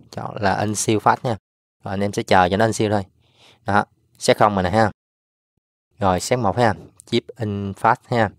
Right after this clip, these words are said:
Chip in fast, set một, ok ha. Có nghĩa là lúc này chip của anh em đã unseal thành công rồi đó. Rồi, bây giờ mình sẽ tiến hành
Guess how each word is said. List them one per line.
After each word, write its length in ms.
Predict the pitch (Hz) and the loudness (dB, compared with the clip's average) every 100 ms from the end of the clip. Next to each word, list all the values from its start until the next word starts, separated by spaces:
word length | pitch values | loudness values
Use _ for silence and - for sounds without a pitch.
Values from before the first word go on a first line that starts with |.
| _ _ _ _ _ _ _ _ - - | _ _ _ _ _ _ _ _ -12 -2
Chip 200 | 113 - | -2 0
in 160 | 107 | -6
fast, 180 | 92 104 | 2 0
set 360 | - - 113 - | 0 -4 -4 0
một, 260 | 87 - | 0 0
ok 180 | 107 - 104 98 | -4 0 0 2
ha. 200 | 117 98 _ _ _ _ - | 0 0 _ _ _ _ -8
Có 80 | |
nghĩa 100 | 104 | -4
là 60 | 110 | -2
lúc 220 | 104 113 | -4 -6
này 180 | 113 95 | -4 -4
chip 220 | 87 123 | 2 2
của 100 | - | 4
anh 80 | 107 | 2
em 120 | 101 | 2
đã 80 | 98 | 2
unseal 320 | 110 98 110 | 0 0 0
thành 100 | 95 | 0
công 160 | 98 98 | 0 2
rồi 100 | 95 | 0
đó. 80 | 107 _ _ | -4 _ _
Rồi, 160 | - 95 | -2 0
bây 100 | 95 | 0
giờ 60 | 104 | -6
mình 100 | 92 | -8
sẽ 100 | 101 | -6
tiến 160 | 123 | -6
hành 220 | 113 95 | -4 -4